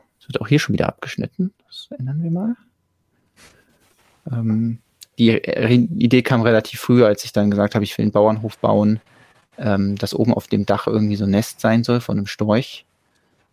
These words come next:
Ähm, und gut, das war jetzt halt ein Tier, was Lego so nicht im Sortiment hat. Äh,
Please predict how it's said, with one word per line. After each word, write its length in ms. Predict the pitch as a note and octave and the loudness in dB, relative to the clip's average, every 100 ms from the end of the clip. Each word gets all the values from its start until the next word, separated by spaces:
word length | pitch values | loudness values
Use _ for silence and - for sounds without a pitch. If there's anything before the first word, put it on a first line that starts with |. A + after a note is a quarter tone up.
| - | -10
Ähm, 520 | G2+ G2+ G2+ G2+ G2 G2 _ _ _ _ _ _ _ _ _ _ | -6 -4 -2 -2 -4 -8 _ _ _ _ _ _ _ _ _ _
und 400 | - G#2 G2 G2 _ _ - | 0 2 2 0 _ _ -2
gut, 200 | B2 A#2 | 0 2
das 140 | G#2 | 2
war 80 | A#2+ | 2
jetzt 120 | A#2+ | 2
halt 120 | A#2+ | 0
ein 120 | B2+ | 0
Tier, 300 | - B2+ B2 | 0 2 2
was 280 | A2 G#2 - | 2 -2 -2
Lego 300 | A#2 A#2+ A2 | 0 2 2
so 140 | G#2+ G#2+ | 2 2
nicht 180 | B2+ | 2
im 100 | E3+ | 2
Sortiment 480 | D3+ D3+ D#3 D3+ D#3+ | 2 0 0 -2 0
hat. 280 | F3+ A#3 - _ - _ _ _ _ - | -2 -4 -10 _ -20 _ _ _ _ -2
Äh, 420 | A2+ A#2 A#2 A2+ | 2 4 4 2